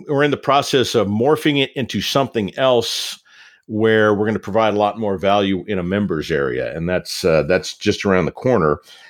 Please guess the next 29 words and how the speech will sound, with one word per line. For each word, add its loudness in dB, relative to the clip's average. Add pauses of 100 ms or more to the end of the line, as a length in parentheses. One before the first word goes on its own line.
(140)
But 0
it's 2
been 0
a -2
free 0
publication 0
for, 2 (140)
uh, -4
seven 0
and 0
a 0
half 2
years. -2 (320)
And 2
it's 0
just 0
putting 0
value 0
out -2
there 0
that, 0
I -2
mean, 0
if -4
you -2
just -4
read 0
one -2 (440)
of -2